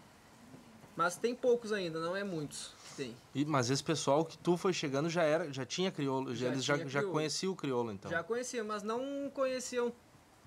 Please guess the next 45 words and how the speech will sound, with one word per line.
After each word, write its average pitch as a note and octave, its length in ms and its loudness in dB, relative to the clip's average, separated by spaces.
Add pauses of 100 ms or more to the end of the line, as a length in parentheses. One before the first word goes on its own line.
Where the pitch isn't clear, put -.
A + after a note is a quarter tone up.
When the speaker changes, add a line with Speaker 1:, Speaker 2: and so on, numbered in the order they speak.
(160)
Speaker 1:
tudo A3+ 240 4
de G#3+ 80 -4
bom G#3 180 2
que G#3 80 -6
o G#3 60 -4
crioulo F#3 320 -2
pode E3+ 260 -4
dar. C#3+ 240 0
Speaker 2:
Uhum. G2 60 -8 (880)
Speaker 1:
Tinha F#3 180 -2
o G3 60 -4
crioulo G3+ 300 2
assim, G#3 260 -2
mas G#3+ 240 0
mais G3+ 200 2
cavalo F#3+ 280 0
de F3 80 -8
passeio F#3 680 2
e F3 40 -4
tudo F3+ 200 -8
mais. F3 240 -2
Aí E3 100 -4
eu F3 100 -2
cheguei, G3+ 260 -4
comecei G#3 320 -4
a G3 40 -4
cutucar, F#3 540 0 (600)
querer F3 400 2
fazer F3+ 260 0
um F3+ 40 -2
movimentozinho F3 600 -4
mais. F3 560 0 (240)
E A3 640 -6
aí A3 140 0
que B3 80 -6
eles C4+ 100 -4
começaram F#4+ 380 -2
a G4+ 40 -2
ver G4+ 180 0
o - 40 2
que G#3+ 100 -4 (200)
o - 60 -18
cavalo F#3 260 0
pode F#3 240 -2
dar E3+ 220 0